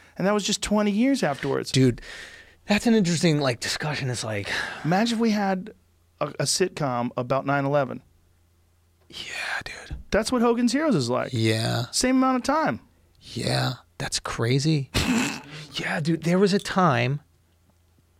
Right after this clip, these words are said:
Speaker 2: I'm trying to think, I'm trying to see if this is possible, but, like, where, like, comedy and corporations could work together.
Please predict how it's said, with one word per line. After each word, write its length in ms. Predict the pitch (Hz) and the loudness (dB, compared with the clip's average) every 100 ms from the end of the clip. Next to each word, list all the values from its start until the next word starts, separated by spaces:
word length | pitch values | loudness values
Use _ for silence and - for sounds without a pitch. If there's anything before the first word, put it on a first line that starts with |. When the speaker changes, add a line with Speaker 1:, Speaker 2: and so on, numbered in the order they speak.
| _ - | _ -4
Speaker 2:
I'm 140 | 131 | -4
trying 220 | - 151 | 0 0
to 40 | 127 | 2
think, 320 | 139 135 131 | -2 -4 -4
I'm 80 | 156 | -2
trying 160 | 156 | -2
to 40 | 123 | 0
see 120 | 135 | 0
if 80 | 117 | -2
this 80 | |
is 80 | 113 | -4
possible, 380 | - 143 147 120 | 0 0 2 2
but, 100 | 123 | 2
like, 240 | 123 117 - _ - - - - _ _ - | 2 2 -2 _ -20 -20 -20 -20 _ _ 2
where, 80 | 143 | 4
like, 160 | 123 | 4
comedy 600 | - - 135 151 170 165 - | 0 2 2 4 4 2 0
and 380 | 135 135 139 139 _ _ _ _ _ _ _ _ - | 2 4 4 0 _ _ _ _ _ _ _ _ -6
corporations 680 | - 147 - 127 131 139 | 2 2 4 2 2 0
could 180 | - 117 | -2 -4
work 280 | 110 110 - | 0 0 0
together. 460 | - 160 170 185 | 0 2 2 -2